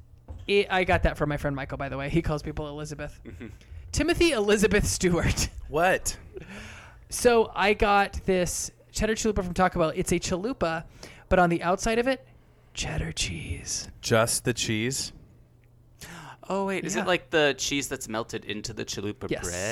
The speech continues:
Speaker 2: bread? Okay. I'm on board with that.
Speaker 1: It is delicious. It's very good. So I got that, and I just wanted to talk about it. The other thing that I was going to mention was,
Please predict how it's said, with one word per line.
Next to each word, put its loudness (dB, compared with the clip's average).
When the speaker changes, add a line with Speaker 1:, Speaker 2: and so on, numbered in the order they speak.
Speaker 2:
bread? 0
Okay. -4
I'm 0
on -2
board -2
with -12
that. -4
Speaker 1:
It -8
is -8
delicious. -2
It's -8
very 0
good. -6
So 0
I 2
got 0
that, 2
and -6
I 0
just -4
wanted -2
to -12
talk -4
about -4
it. -12
The 8
other 8
thing 4
that 4
I 4
was -2
going 0
to -2
mention -2
was, -4